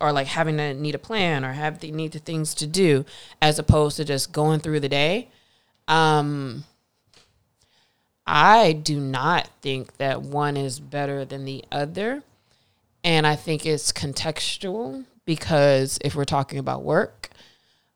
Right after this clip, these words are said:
um, you can go with the flow, but also if I have plans for how I need to organize my time, my day, um, what I wanna get out of things,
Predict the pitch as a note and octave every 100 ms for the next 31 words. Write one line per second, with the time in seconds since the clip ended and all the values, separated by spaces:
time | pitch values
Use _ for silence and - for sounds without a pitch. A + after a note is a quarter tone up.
0 | - D#3+ D3+ D3 C#3 C3+ B2+ D#3 - _
1 | _ _ _ _ _ _ _ _ - D3+
2 | D#3+ C#3 C#3+ C#3 C#3 - D#3+ F#3 F3 E3+
3 | D#3 C3+ - D3+ E3 D#3 C#3 C#3 D3+ C#3+
4 | C#3+ C3 C3+ D3 D3 D3 C#3+ - - D3
5 | D3 C#3 C3 - _ _ - C#3+ C3+ C#3
6 | C3+ - C#3+ C#3 C3+ C3 C#3 C3+ - C3
7 | C3+ C3+ C#3 C#3+ - C3+ C3+ C3+ C#3 C#3
8 | C#3 C#3 C#3 - _ _ _ _ - C3+
9 | C3+ C3 C3 C3 C3 - - D3+ C#3+ C3+
10 | C3+ C3 C#3 D3+ D3+ D#3 D3 D3